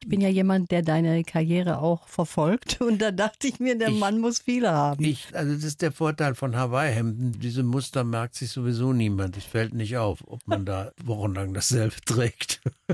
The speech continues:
Speaker 1: Auch ein guter Trick. Also mach's dir bequem hier auf der blauen Couch. Ich
Speaker 2: Mhm.
Speaker 1: freue mich
Speaker 2: Bin
Speaker 1: sehr
Speaker 2: schon nackt.
Speaker 1: auf die kommende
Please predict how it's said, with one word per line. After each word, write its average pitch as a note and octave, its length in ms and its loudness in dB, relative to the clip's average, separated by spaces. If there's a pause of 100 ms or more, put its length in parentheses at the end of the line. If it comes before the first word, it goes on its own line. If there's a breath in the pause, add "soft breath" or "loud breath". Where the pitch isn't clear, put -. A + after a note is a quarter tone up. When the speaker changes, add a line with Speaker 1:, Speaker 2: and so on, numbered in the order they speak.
Speaker 1:
Auch C4+ 320 0
ein A#3+ 260 2
guter A3+ 440 2
Trick. - 320 -4 (280 loud breath)
Also E3 300 2
mach's F3+ 440 -2
dir A#3+ 180 0
bequem A3 480 2
hier A#3+ 400 4
auf F#3+ 160 -2
der G3 100 0
blauen E3 360 2
Couch. D#3 340 0
Ich F3+ 80 -2
Speaker 2:
Mhm. D#3 80 -2
Speaker 1:
freue D#3 140 2
mich D#3+ 200 0
Speaker 2:
Bin C#3 120 0
Speaker 1:
sehr F#3+ 260 4
Speaker 2:
schon B2+ 220 0
nackt. - 340 -8 (140)
Speaker 1:
auf E3+ 220 -2
die F#3+ 120 -2
kommende A#3 640 0